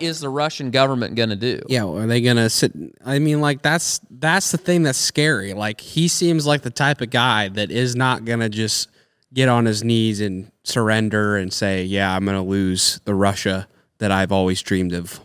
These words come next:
Speaker 2: wanting to have,"
Speaker 1: Yeah,
Speaker 2: you
Speaker 1: and
Speaker 2: know?
Speaker 1: then, you know, there's rumors.
Speaker 2: And he, he, it's just like we talked about last,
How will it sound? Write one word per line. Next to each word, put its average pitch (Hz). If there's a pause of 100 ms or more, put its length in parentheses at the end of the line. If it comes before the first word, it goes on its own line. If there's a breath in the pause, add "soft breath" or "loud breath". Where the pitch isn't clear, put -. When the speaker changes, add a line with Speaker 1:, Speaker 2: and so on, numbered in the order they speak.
Speaker 2:
wanting 92
to 90 (640)
have," 90
Speaker 1:
Yeah, 196
Speaker 2:
you 175
Speaker 1:
and 113
Speaker 2:
know? 110
Speaker 1:
then, 139
you 156
know, 143
there's 135
rumors. 156
Speaker 2:
And 175 (240)
he, 214
he, 156
it's 175
just -
like 170
we 156
talked 160
about 139 (360)
last, 127